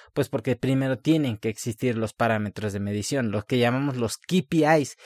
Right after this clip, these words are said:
que te he compartido en otros episodios. Entonces,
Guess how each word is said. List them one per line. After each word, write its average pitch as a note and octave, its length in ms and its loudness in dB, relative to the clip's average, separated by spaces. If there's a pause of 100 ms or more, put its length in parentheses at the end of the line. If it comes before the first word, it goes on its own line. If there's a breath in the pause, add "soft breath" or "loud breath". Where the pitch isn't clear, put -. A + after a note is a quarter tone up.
(260 loud breath)
que B2 120 -4
te B2 460 0
he B2+ 140 -4
compartido A2+ 560 0
en A#2 100 0
otros A2 300 -4
episodios. A2 580 -2
Entonces, B2+ 420 -4